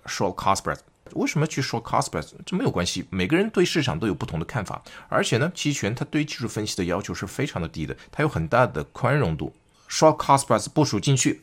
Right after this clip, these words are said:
盈亏图是这个样子。入场的第二天，股票价格就开始往上飙涨，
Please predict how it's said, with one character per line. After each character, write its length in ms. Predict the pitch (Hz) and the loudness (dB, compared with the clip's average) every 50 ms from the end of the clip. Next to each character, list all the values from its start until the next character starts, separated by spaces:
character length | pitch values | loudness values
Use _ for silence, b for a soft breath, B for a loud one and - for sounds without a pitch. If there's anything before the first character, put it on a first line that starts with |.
| - - - | -14 -10 -6
盈 160 | 117 113 120 | -4 -4 0
亏 160 | 117 139 131 | 2 2 2
图 180 | 127 - 101 101 | 2 2 -2 -4
是 240 | - - 113 107 | -2 0 0 0
这 240 | 87 - - 110 98 | 0 0 -2 -2 0
个 80 | 85 95 | 0 0
样 180 | 90 87 82 | 0 0 0
子。 160 | 80 - 64 - _ B B B B B B B B _ | -2 -6 -10 -14 _ B B B B B B B B _
入 180 | - 262 285 240 | 4 6 6 6
场 180 | - 160 123 | 6 6 6
的 60 | 131 | 6
第 160 | 131 120 220 247 | 6 8 12 12
二 100 | 247 214 | 12 12
天， 300 | 143 139 127 120 127 - - | 10 6 4 4 2 -2 2
股 180 | - 131 131 | 4 6 6
票 220 | 135 - 190 185 151 | 6 8 8 8 8
价 200 | - 165 147 135 | 10 10 8 8
格 140 | 113 127 123 | 8 4 2
就 160 | 127 131 117 | 4 2 2
开 300 | 113 - - 170 185 185 | 2 4 6 6 6 6
始 160 | 139 - 117 | 4 2 0
往 280 | 107 117 139 143 123 117 | 2 6 6 6 6 6
上 240 | - - 117 101 | 4 2 2 2
飙 220 | 95 - 107 101 104 | 2 4 4 4 4
涨， 240 | - 92 - - | 2 -2 -4 -6